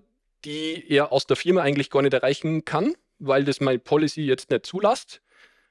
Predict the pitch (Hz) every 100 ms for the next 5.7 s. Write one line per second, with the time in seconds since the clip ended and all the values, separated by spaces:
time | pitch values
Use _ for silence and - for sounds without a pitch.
0 | _ 139 143 147 151 156 170 _ _ _
1 | - 214 _ _ - 156 143 165 - 190
2 | 185 170 165 156 160 160 165 - 143 156
3 | 156 156 156 156 160 165 185 - 139 139
4 | 135 - 139 139 131 160 - 160 143 127
5 | 131 147 160 147 156 151 151